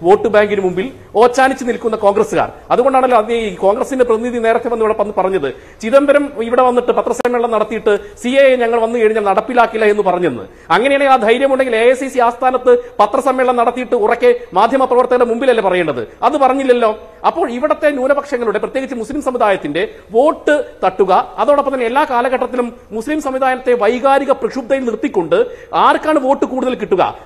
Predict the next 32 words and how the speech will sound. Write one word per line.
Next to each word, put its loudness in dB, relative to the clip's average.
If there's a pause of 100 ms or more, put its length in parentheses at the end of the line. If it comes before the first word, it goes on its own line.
അത് 2
ഇടതുപക്ഷവും 0
അത് 0
തന്നെയാണ് 0
ശ്രമിക്കുന്നത്. -2 (220)
ഈ -8
കോൺഗ്രസ് 0
പ്രത്യേകിച്ച് -4
കേരളത്തിൽ 4
അതാണ് 2
ശ്രമിക്കുന്നത്. -6 (180)
കാരണം -2
വൈ-, 4
നമുക്കറിയാം 0
അതിനൊരു -2
പശ്ചാത്തലം -2
എന്ന് 0
പറഞ്ഞാൽ -2 (200)
ഇവരുടെ 2
ആദരണീയനായിട്ടുള്ള 0
നേരത്തെ, -2 (200)
ഏ, 0 (300)
അനിൽ -4
ബോസ് -2
പറഞ്ഞതുപോലെ 0
രാഹുൽ 2
ഗാന്ധി, -2 (220)
നമ്മുടെ 0
നരേന്ദ്രമോദിയെ 0
വെല്ലുവിളിച്ച -4
രാഹുൽ 0
ഗാന്ധി 0